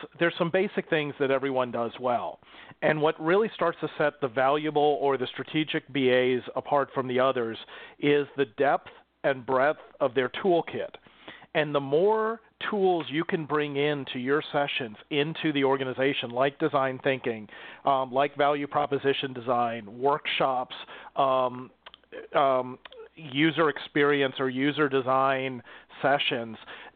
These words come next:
then what you're doing is, is you're helping facilitate the conversation not around what does each button need to do,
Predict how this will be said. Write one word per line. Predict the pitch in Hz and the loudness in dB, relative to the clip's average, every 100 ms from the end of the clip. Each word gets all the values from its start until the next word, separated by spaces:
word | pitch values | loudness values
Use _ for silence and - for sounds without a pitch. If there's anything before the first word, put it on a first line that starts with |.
| 143 131 | -4 0
then | 175 233 | 2 2
what | 220 208 | -2 0
you're | 160 | 0
doing | 143 151 151 135 | 2 2 2 2
is, | 135 123 | 0 0
is | 135 | -4
you're | 117 147 185 | -2 0 0
helping | 185 165 165 175 151 | 0 -2 0 -2 -2
facilitate | 143 - 143 151 - 147 - | -8 -2 2 2 2 0 0
the | |
conversation | 135 143 135 135 151 135 - 131 139 | -2 0 0 -2 0 0 0 -4 0
not | 139 170 | 2 2
around | 196 156 143 139 135 120 - - | 2 2 2 2 -2 -6 -16 -6
what | 127 156 - | 0 0 2
does | 156 | 0
each | 139 127 - | 0 -6 0
button | 147 160 147 | 0 0 -2
need | 135 127 | -4 -4
to | - | -4
do, | 120 170 180 120 110 | -2 2 2 2 -2